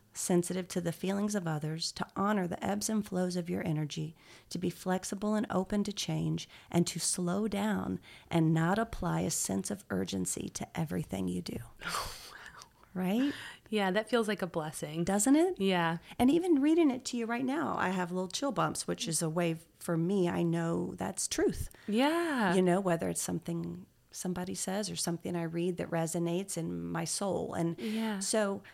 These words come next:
Speaker 1: you know, am I gonna become an expert in human design and start teaching? Uh, no, but does this
Speaker 2: Yeah.
Speaker 1: feel good to me? Yeah. And I'm
Speaker 2: Yeah.
Speaker 1: grateful, you know, that it came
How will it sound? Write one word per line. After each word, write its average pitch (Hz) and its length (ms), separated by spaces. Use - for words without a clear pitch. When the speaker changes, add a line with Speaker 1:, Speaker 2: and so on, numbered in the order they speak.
Speaker 1:
you 214 120
know, 185 100
am 202 180
I 208 120
gonna 202 240
become 202 340
an 170 100
expert 190 580
in 190 240
human 180 260
design 185 460
and 180 100
start - 300
teaching? - 300
Uh, - 80
no, 170 500
but 208 160
does 208 160
this 240 240
Speaker 2:
Yeah. 208 60
Speaker 1:
feel 208 160
good 185 260
to 208 140
me? 185 560
Yeah. 185 440
And 185 140
I'm 180 100
Speaker 2:
Yeah. 165 60
Speaker 1:
grateful, 175 640
you 175 120
know, 160 180
that 165 140
it - 140
came 180 520